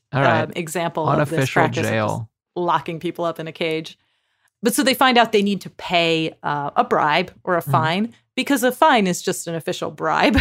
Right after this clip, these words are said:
Speaker 2: <laughs>
Speaker 1: Yep.
Speaker 2: for their release. But obviously they don't have money. So they write to their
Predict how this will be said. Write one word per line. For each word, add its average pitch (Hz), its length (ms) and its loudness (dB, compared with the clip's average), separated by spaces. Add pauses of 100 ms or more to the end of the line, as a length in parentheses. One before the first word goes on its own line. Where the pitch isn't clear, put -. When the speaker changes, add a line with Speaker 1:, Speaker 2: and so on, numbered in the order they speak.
Speaker 2:
<laughs> - 80 -12
Speaker 1:
Yep. 139 280 -4 (220)
Speaker 2:
for 202 100 2
their 185 160 2
release. 208 380 0
But - 180 0
obviously 185 380 2
they 165 100 0
don't 160 140 -2
have 151 160 -2
money. 160 340 -2
So - 160 -2
they 185 140 2
write 196 360 2
to 196 100 -2
their 165 480 0